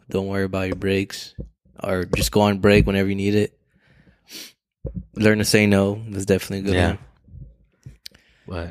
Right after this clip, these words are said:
Speaker 2: I don't, nah, I can't think of anything else.
Speaker 1: Hell yeah.
Speaker 2: Hey, that, I mean, most of that stuff's like, y-, you gotta learn on the job. Like, I couldn't tell you exactly everything. There's so many things you think about going into work, and once you actually get to, like, start doing,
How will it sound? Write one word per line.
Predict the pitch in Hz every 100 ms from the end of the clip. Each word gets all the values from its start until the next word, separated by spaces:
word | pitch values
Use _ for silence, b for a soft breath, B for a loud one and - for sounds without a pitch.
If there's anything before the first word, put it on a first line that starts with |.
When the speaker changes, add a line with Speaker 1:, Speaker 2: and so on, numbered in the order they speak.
| 95
Speaker 2:
I |
don't, | 131 110 101
nah, | 110 131
I |
can't | 127 135
think | 127
of | 117
anything | 113 107
else. | 117 104 - - _ -
Speaker 1:
Hell | 185
yeah. | -
Speaker 2:
Hey, | 156
that, | 156 147 B B B
I | 147
mean, | 175
most | 165 190 -
of |
that | 123
stuff's | - 131 -
like, | 110 92 _ _ _
y-, | 104 98
you | 120
gotta | 139 127
learn | 104 98
on | 90
the | 90
job. | 92 127 98
Like, | 90 90 - -
I | 104
couldn't | - - 110 95 - - _
tell | - 107 117
you | 95
exactly | 85 90 95 -
everything. | 92 120 - 90 - _ _ _ _ _ _ _ _ _
There's | 135
so | 151
many | 185
things | 147 165 123
you | 139
think | - 139 131
about | 127 131 123
going | 123 127 123
into | 113 110
work, | 120 120 - -
and | 107 98
once | 104 -
you | 113
actually | 92 104
get | 92 101
to, | - 90 - _ _
like, | 90 85
start | - 95
doing, | 92 104 113 107